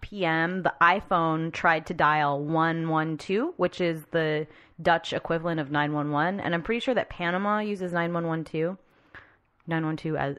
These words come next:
nine one one as well. Sorry. <laughs> Numbers and stuff. I'm pretty sure. Anyways, then at four fifty-one, the Samsung attempts to make the same call.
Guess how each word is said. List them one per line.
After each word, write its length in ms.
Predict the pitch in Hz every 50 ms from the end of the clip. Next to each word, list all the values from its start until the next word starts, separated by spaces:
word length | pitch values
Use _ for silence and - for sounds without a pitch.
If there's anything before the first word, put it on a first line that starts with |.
| - -
nine 260 | 160 160 156 151 156
one 240 | 151 147 147 147 147
one 180 | 147 143 143 143
as 180 | 139 135 135
well. 420 | 147 139 135 139 - 143 160 170 _ _ _ _ _ _ _ -
Sorry. 340 | - 139 131 143 165 151 156 - - - - - - - - - - - -
<laughs> 640 | - - - - - - - - - - - - -
Numbers 360 | 175 151 151 147 156 156 -
and 140 | 156 151 143
stuff. 260 | - 147 143 139 - - -
I'm 100 | 208 208
pretty 280 | 233 247 214 180 165
sure. 280 | - - 147 135 143 - - _ _ -
Anyways, 640 | 226 226 220 202 175 156 143 139 139 139 - - _ _ _ _ _ _ -
then 400 | 185 175 208 196 196 190 190 190 - -
at 480 | 175 160 160 156 151 151 - - - _ _ _ - _ -
four 240 | - 240 226 214 208
fifty-one, 680 | - 196 - - 175 160 175 208 220 214 190 190 196 185
the 100 | 175 160
Samsung 800 | - - - 202 208 220 233 233 - - 160 151 147 151 160 151
attempts 480 | 156 - - 147 143 151 156 - - -
to 100 | - 170
make 180 | 156 147 151 -
the 80 | 156
same 260 | - - 147 143 160
call. 460 | 175 - - 147 151 165 190 214 220